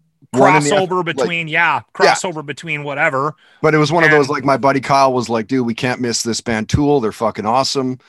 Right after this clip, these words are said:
Speaker 1: So we
Speaker 2: Yeah.
Speaker 1: just, between, maybe it was Jesus and Mary Chain or something. It was one of those
Speaker 2: Jesus and
Speaker 1: bands
Speaker 2: the
Speaker 1: that
Speaker 2: Mary Chain started off the main stage down below.
Speaker 1: Yeah,
Speaker 2: That
Speaker 1: where I
Speaker 2: was,
Speaker 1: was like,
Speaker 2: yeah.
Speaker 1: "Yeah, I'm not really sure I know those guys very well or whatever." But yeah, man, we bounced
Speaker 2: And he
Speaker 1: back
Speaker 2: was a
Speaker 1: and forth
Speaker 2: mess.
Speaker 1: and, yeah, oh,
Speaker 2: He was
Speaker 1: totally.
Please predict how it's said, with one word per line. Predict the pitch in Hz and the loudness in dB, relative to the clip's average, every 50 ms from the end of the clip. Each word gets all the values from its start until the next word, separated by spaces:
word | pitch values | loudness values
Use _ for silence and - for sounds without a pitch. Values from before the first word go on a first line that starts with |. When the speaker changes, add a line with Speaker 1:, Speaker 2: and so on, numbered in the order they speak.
| _ _ _ _ _ _ _ _ | _ _ _ _ _ _ _ _
Speaker 1:
So | - - 123 110 | -10 -4 -4 -4
we | 104 107 | -4 -4
Speaker 2:
Yeah. | 101 | -6
Speaker 1:
just, | 117 113 107 107 - | -6 -6 -6 -8 -10
between, | 123 113 - 147 143 139 | -12 -6 -2 -2 0 0
maybe | 160 170 165 165 | 0 0 0 0
it | 151 | 0
was | 143 127 - | -2 -2 0
Jesus | - 143 147 135 135 127 - | 0 0 0 0 0 -2 -2
and | 135 127 | -2 -2
Mary | 120 117 117 113 110 | -2 -2 -4 -4 -4
Chain | - - 139 135 139 139 | -2 -2 -2 0 0 -2
or | 139 127 | -2 -4
something. | - - 143 110 127 | -4 -4 -6 -4 -4
It | 123 120 | -4 -4
was | 131 127 147 | -4 -4 -2
one | 156 156 | -2 -2
of | 151 | -2
those | 160 151 - | -2 -4 -2
Speaker 2:
Jesus | 139 | -2
and | 135 135 | -2 0
Speaker 1:
bands | 135 170 165 | 0 0 0
Speaker 2:
the | 170 | 0
Speaker 1:
that | 170 | 2
Speaker 2:
Mary | 170 165 160 | 2 0 0
Chain | - 190 165 151 143 127 | 0 -2 -2 -2 -2 -4
started | - - - 165 156 160 147 143 | -6 -4 -2 0 0 0 0 -2
off | 143 139 147 - | -2 -2 -2 -4
the | - 147 | -6 -8
main | 135 131 135 131 | -6 -6 -8 -8
stage | 120 - - 170 165 156 139 123 - - | -10 -10 -8 -8 -8 -8 -8 -10 -14 -16
down | - 147 135 131 123 | -12 -12 -12 -12 -12
below. | 127 139 143 143 | -10 -8 -4 0
Speaker 1:
Yeah, | 165 175 131 | 2 2 2
Speaker 2:
That | 127 | 2
Speaker 1:
where | 135 135 | 2 2
I | 135 | 0
Speaker 2:
was, | 135 | 0
Speaker 1:
was | 131 | -2
like, | 151 143 | -4 -6
Speaker 2:
yeah. | 143 135 165 | -6 -6 -6
Speaker 1:
"Yeah, | 170 | -6
I'm | 170 | -4
not | 180 180 147 | -6 -6 -6
really | 175 165 147 | -4 -4 -4
sure | - - - 151 147 143 139 | -4 -4 -4 -2 0 0 0
I | 131 | 0
know | 127 123 120 127 | 0 -2 -2 0
those | 131 139 135 120 | 0 0 0 0
guys | - 139 131 131 131 120 | 0 0 0 0 0 -2
very | 127 131 131 131 | -2 -2 -2 -2
well | 127 131 127 123 127 127 131 | 0 0 0 2 2 2 0
or | 127 | 0
whatever." | 127 127 120 120 123 123 131 131 | -2 -2 -2 -2 -2 -2 -4 -6
But | 120 113 120 110 | -4 -4 -4 -4
yeah, | 120 131 151 156 | -4 -4 -4 -4
man, | 135 120 113 117 | -4 -4 -4 -2
we | 123 117 | -4 -6
bounced | 104 127 120 127 135 135 - | -4 -4 -4 -4 -4 -4 -2
Speaker 2:
And | - | 0
he | - | 2
Speaker 1:
back | 127 127 | 2 2
Speaker 2:
was | 190 131 | 2 0
a | 143 | -2
Speaker 1:
and | 120 127 | -4 -2
forth | 139 | -2
Speaker 2:
mess. | 156 151 127 - 131 127 - | 0 0 0 -2 -4 -6 -8
Speaker 1:
and, | 104 87 - _ _ _ _ _ _ - | -8 -10 -12 _ _ _ _ _ _ -2
yeah, | 110 143 139 - - - | -2 -2 -2 -2 -6 -8
oh, | 113 110 | -8 -6
Speaker 2:
He | - | -6
was | 185 160 | -4 -4
Speaker 1:
totally. | 104 98 107 | -4 -6 -8